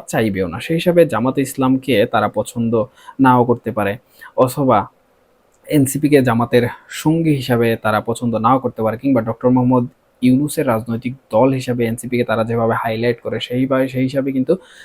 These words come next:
ইউনূস, ডক্টর মোহাম্মদ ইউনূস কিংবা এই যে এনসিপি তাদেরকে তারা কোনোভাবে কূটনৈতিক সাহায্য সহযোগিতা করবে না বা সমর্থন দিবে না। এখন বিএনপিকে হয়তো বা তারা করতে পারে, বিএনপি ক্ষমতায় গেলে হয়তো বা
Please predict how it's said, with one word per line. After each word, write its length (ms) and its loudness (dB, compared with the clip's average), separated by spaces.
ইউনূস, 420 4
ডক্টর 240 -4
মোহাম্মদ 260 4
ইউনূস 280 2
কিংবা 360 0
এই 120 0
যে 120 0
এনসিপি 400 -2
তাদেরকে 380 -4
তারা 180 -6
কোনোভাবে 400 -2
কূটনৈতিক 500 -4
সাহায্য 360 -6
সহযোগিতা 400 -8
করবে 240 0
না 80 -2
বা 100 0
সমর্থন 500 -4
দিবে 180 -4
না। 80 -12
এখন 200 0
বিএনপিকে 420 2
হয়তো 220 0
বা 80 2
তারা 180 0
করতে 300 -6
পারে, 200 -2
বিএনপি 340 -2
ক্ষমতায় 480 -2
গেলে 260 -2
হয়তো 300 -8
বা 80 0